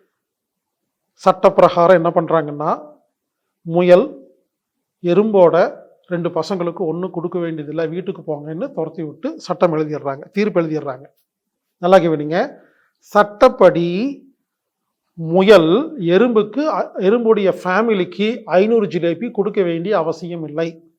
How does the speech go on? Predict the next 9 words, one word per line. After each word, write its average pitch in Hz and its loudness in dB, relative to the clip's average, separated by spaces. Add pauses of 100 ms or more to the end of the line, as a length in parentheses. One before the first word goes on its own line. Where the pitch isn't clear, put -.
(800)
ஆனா 170 2 (760)
நியாயப்படி, 180 -4 (140)
நீங்க 180 -2
இதை 165 -2 (120)
பேசும்போது 240 2
உங்களுக்கு 202 -2
புரிஞ்சிருக்கு 208 -4
இல்லையா? 190 0 (720)
நியாயப்படி, 196 0